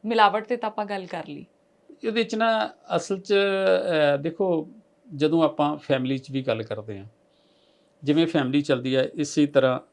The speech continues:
Speaker 2: ਸਟੇਟ ਚੱਲਦੀ ਹੈ, ਇਸੇ ਤਰ੍ਹਾਂ ਹੀ ਡਿਸਟ੍ਰਿਕਟ ਚੱਲਦਾ ਹੈ, ਇਸੇ ਤਰ੍ਹਾਂ ਹੀ ਸੈਂਟਰ ਚੱਲਦਾ ਹੈ। ਤੇ ਫੈਮਿਲੀ ਦੇ ਵਿੱਚ ਜਿਹੜਾ ਸਭ ਤੋਂ ਇੰਪੋਰਟੈਂਟ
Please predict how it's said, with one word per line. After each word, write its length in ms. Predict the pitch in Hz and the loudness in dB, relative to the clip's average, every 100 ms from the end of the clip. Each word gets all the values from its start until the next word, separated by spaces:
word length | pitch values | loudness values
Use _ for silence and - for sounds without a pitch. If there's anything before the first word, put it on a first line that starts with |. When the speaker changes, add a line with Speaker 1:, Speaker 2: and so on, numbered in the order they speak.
| _ | _
Speaker 2:
ਸਟੇਟ 440 | - - - 120 | -18 -10 -6 -6
ਚੱਲਦੀ 380 | 117 127 117 123 | -4 -6 -4 -4
ਹੈ, 80 | 123 | -4
ਇਸੇ 200 | 117 127 | -6 -8
ਤਰ੍ਹਾਂ 180 | 123 117 | -6 -6
ਹੀ 40 | |
ਡਿਸਟ੍ਰਿਕਟ 360 | 113 - 117 107 | -6 -8 -12 -8
ਚੱਲਦਾ 260 | 117 110 | -8 -6
ਹੈ, 40 | 117 | -8
ਇਸੇ 200 | 113 123 | -8 -12
ਤਰ੍ਹਾਂ 180 | 113 110 | -10 -10
ਹੀ 60 | |
ਸੈਂਟਰ 280 | 110 101 104 | -10 -12 -16
ਚੱਲਦਾ 320 | - 101 98 | -16 -16 -16
ਹੈ। 80 | 107 _ _ _ _ _ _ _ | -20 _ _ _ _ _ _ _
ਤੇ 60 | 185 | -14
ਫੈਮਿਲੀ 440 | - 180 175 196 | -2 0 2 -2
ਦੇ 80 | 214 | -4
ਵਿੱਚ 140 | 208 | -4
ਜਿਹੜਾ 180 | 214 208 | -2 -2
ਸਭ 200 | 196 208 | 0 -4
ਤੋਂ 160 | 208 226 | -4 -4
ਇੰਪੋਰਟੈਂਟ 680 | 202 147 147 147 - _ | 0 0 0 -2 -8 _